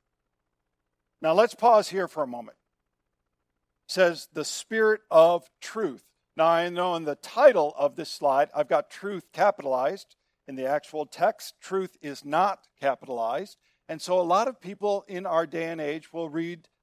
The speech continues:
this to be the spirit of a truth. One of the truths out there, not the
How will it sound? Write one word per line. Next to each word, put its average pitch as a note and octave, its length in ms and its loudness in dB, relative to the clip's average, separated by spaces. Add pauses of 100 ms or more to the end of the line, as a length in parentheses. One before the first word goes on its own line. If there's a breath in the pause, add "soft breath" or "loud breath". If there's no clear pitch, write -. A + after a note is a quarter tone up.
this E3 300 -8
to D#3 120 -14
be D#3+ 140 -8
the D3+ 160 -8
spirit E3+ 460 -8
of D3 280 2 (160)
a F#3+ 520 0 (180)
truth. - 640 -14 (1000)
One D#4 600 6
of G#3 180 4
the F3+ 60 -4
truths - 840 -10 (100)
out D3 300 2
there, G2+ 300 -14 (240)
not F3 360 4 (280)
the F#3 400 6